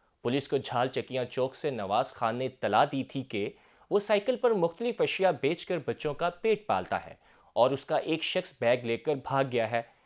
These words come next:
इत्तला मिलते ही एसएचओ थाना झाल चकिया इंस्पेक्टर साहिब खान ने अपनी टीम के हमरा चंद घंटों में मुलजिम को गिरफ्तार कर लिया। थाना सदर हसन अब्दाल पुलिस ने मनशियात फरोश धर लिया। दौरान चेकिंग मनशियात फरोश के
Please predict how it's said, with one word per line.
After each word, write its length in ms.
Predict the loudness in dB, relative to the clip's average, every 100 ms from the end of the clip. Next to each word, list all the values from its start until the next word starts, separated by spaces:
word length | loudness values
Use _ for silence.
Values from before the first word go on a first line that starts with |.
| _ -8
इत्तला 340 | 0 6 8
मिलते 320 | 8 2 0 0
ही 200 | 2 2
एसएचओ 360 | 2 0 -2 -2
थाना 320 | -2 0 -2
झाल 300 | -2 -2 -2
चकिया 320 | -2 -6 -4
इंस्पेक्टर 400 | -6 -6 -8 -6 -6
साहिब 260 | -2 -2 -2
खान 280 | 0 2 2
ने 200 | 0 -2 -8 _ -8 -6
अपनी 220 | -2 -4
टीम 240 | -2 -4 -2
के 140 | -4
हमरा 280 | -4 -2 -2
चंद 420 | -4 0 2 2 -2
घंटों 360 | -6 -2 2 2
में 120 | 2
मुलजिम 360 | 0 -2 -4
को 120 | -4 -4
गिरफ्तार 540 | -4 -6 0 2 2 0
कर 80 |
लिया। 260 | -10 -12 -14 -16 _ _ _ _ _ _ _ _ _ _ _
थाना 240 | 0 2 2
सदर 300 | 0 0 0
हसन 280 | 0 0
अब्दाल 360 | -2 4 6 6 2
पुलिस 280 | -4 -2
ने 60 | -2
मनशियात 540 | -2 -2 2 4 4
फरोश 320 | 2 -2 -2 -4
धर 180 | -4 -2
लिया। 280 | 6 6 6 2 _ _ 0
दौरान 360 | 6 8 8
चेकिंग 360 | 4 2 2 0
मनशियात 500 | -2 0 4 6 6
फरोश 320 | 2 0 0
के 140 | 0